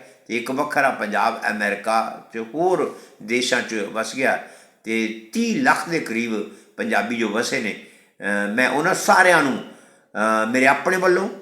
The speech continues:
ਤੇ ਬੂਟਾ ਸਿੰਘ ਲੱਦੜ ਵੱਲੋਂ, ਅਹ, ਬਹੁਤ, ਬਹੁਤ ਦੋ ਹਜ਼ਾਰ ਪੱਚੀ ਦੀਆਂ ਮੁਬਾਰਕਾਂ।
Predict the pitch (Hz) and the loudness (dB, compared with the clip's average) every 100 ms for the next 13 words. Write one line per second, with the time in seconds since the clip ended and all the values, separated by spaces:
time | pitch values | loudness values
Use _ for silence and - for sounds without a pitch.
0 | - - 127 127 135 170 139 160 127 151 | -20 -6 -4 -4 0 2 4 2 2 2
1 | 180 180 175 180 208 - - _ _ _ | 2 2 2 0 -4 -10 -20 _ _ _
2 | 104 110 107 107 104 98 101 - _ - | -4 0 2 2 0 -2 -6 -16 _ 2
3 | 180 185 196 143 131 147 - 135 123 135 | 4 4 2 2 2 2 0 -2 0 0
4 | 117 131 127 131 135 127 113 113 127 127 | 0 -2 -2 -2 0 0 2 4 4 0
5 | 190 | -6